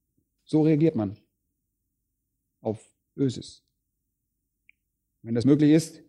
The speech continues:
gebt dieser Person etwas, das eure Güte ihnen gegenüber spürbar ausdrückt.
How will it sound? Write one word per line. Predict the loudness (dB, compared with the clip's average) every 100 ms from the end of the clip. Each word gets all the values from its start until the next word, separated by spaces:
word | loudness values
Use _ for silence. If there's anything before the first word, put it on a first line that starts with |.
| _
gebt | 0 2
dieser | 0 0
Person | 2 2 2
etwas, | 0 0 -2 -4 -20 _
das | -12 -4
eure | -2 -2
Güte | 0 2 4
ihnen | 2 2 2
gegenüber | 2 2 2 2 2 0 -8 _
spürbar | -14 -12 -2 0 0 0 0 -2 -6 _ -6
ausdrückt. | -4 -4 -6 -18 -20 -20 -20